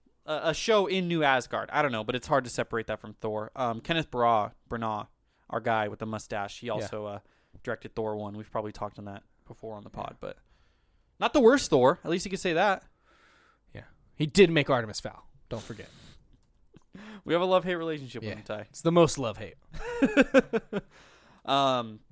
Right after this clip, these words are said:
Speaker 1: that's my final score, though, of, I don't know why I said it like that.
Speaker 2: Yeah, you didn't actually say your final score. <laughs>
Speaker 1: My final score, same as Top Gun Maverick, eighty-three out of one hundred.
Speaker 2: I,
Speaker 1: One
Speaker 2: I,
Speaker 1: better than Doctor Strange. And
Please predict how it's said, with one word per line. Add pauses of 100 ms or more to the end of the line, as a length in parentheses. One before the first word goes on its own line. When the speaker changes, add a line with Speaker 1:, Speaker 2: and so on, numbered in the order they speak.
(260)
Speaker 1:
that's
my
final
score,
though, (540)
of, (640)
I
don't
know
why
I
said
it
like
that.
Speaker 2:
Yeah,
you
didn't
actually
say
your
final
score.
<laughs>
Speaker 1:
My
final
score,
same
as
Top
Gun
Maverick, (1000)
eighty-three
out
of
one
hundred. (2500)
Speaker 2:
I,
Speaker 1:
One
Speaker 2:
I,
Speaker 1:
better
than
Doctor
Strange.
And